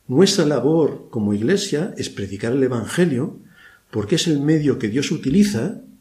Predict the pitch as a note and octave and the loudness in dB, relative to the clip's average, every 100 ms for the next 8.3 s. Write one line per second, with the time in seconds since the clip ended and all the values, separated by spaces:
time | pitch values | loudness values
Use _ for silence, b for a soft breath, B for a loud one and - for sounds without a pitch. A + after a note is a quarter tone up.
0 | _ _ _ _ - G2 F2+ A#2 D3 F3 | _ _ _ _ -10 -8 -6 -6 -4 -4
1 | B2+ - G#2 C#3 C#3 G#2 A#2 A2+ D3+ G2+ | -2 -2 0 0 0 -2 -4 -4 -4 -4
2 | F2 - G#3+ G#3+ G3 - G3+ E3+ E3 G#3 | -6 -2 0 0 -2 0 0 0 -4 -6
3 | B B B A2+ A#2 A#2+ A2+ A2+ A2 F3 | B B B -6 -4 -4 -4 -4 0 0
4 | F#3 - - - - - - _ _ - | 0 -2 -14 -20 -16 -16 -18 _ _ -8
5 | G#2 G2+ - G#2 G#2 C3+ F#2 - - - | -8 -6 -6 -2 2 2 0 -4 -4 -4
6 | - - B2 A2+ - - A2+ G#2 C3 G#3 | -2 -4 -4 -6 -4 -4 -4 -2 -2 -2
7 | - - C3+ - A2+ F3+ F3+ G2 - G#3 | -4 -6 -6 -2 -2 0 -2 -2 -2 -2
8 | - E2 | -4 -10